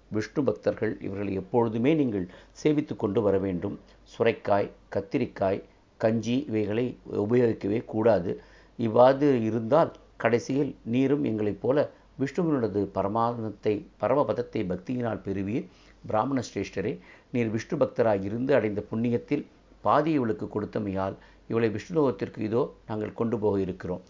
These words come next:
ஆகையால் நீர் மகா புண்ணியம் செய்தவர், மகா தன்யர் என்று சொல்லி புகழ்ந்து உபதேசம் செய்துவிட்டு விமானத்தை செலுத்திக் கொண்டு வைகுந்தம் செய்தார்கள்.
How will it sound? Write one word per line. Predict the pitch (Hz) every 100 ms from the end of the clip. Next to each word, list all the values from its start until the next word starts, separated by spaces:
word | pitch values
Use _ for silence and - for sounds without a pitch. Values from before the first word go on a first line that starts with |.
| - -
ஆகையால் | - 92 101 104 98 - - -
நீர் | 107 95
மகா | 87 90 117 120
புண்ணியம் | 127 117 120 147
செய்தவர், | 117 92 90 92 - - _
மகா | - 98 107 110 107 90
தன்யர் | 80 95 107 117 107 -
என்று | 101 95
சொல்லி | 98 101 151 135 - - _
புகழ்ந்து | 101 98 110 113 143 - - -
உபதேசம் | 117 160 175 160 117
செய்துவிட்டு | 107 98 95 98 147 123 - - -
விமானத்தை | 135 156 151 143 120
செலுத்திக் | - 107 92 104
கொண்டு | 104 95 127
வைகுந்தம் | 113 110 98 98
செய்தார்கள். | - 117 101 - -